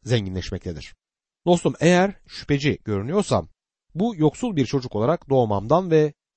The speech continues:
bundan bugüne kadar uzaklaşmamamdan kaynaklanıyor. Bu dünyada yoksula nasıl davranıldığını gördüğüm için şüphelerim var.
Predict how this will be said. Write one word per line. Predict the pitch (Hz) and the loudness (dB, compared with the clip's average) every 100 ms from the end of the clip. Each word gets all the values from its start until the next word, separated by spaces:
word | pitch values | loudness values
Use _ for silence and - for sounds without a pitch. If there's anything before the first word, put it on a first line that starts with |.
| - | -8
bundan | 131 135 180 185 156 | -2 2 2 0 -4
bugüne | 170 110 | -2 -2
kadar | 107 147 175 _ _ - | 2 2 2 _ _ -6
uzaklaşmamamdan | 135 127 - 123 110 98 95 95 | 0 2 2 0 -2 -4 -4 -6
kaynaklanıyor. | - 101 95 92 82 65 _ _ _ _ _ _ - | -4 -6 -6 -8 -10 -14 _ _ _ _ _ _ 0
Bu | 190 | 2
dünyada | 247 220 208 202 | 4 4 6 6
yoksula | 185 170 - 208 | 2 0 -2 2
nasıl | 208 196 160 | 4 4 6
davranıldığını | 139 139 139 131 135 139 | 6 6 2 2 2 2
gördüğüm | 131 131 139 190 143 | 2 2 2 0 -2
için | - 196 202 | -4 -6 -6
şüphelerim | - 139 104 95 87 | -8 -2 0 -2 -4
var. | 73 - | -12 -18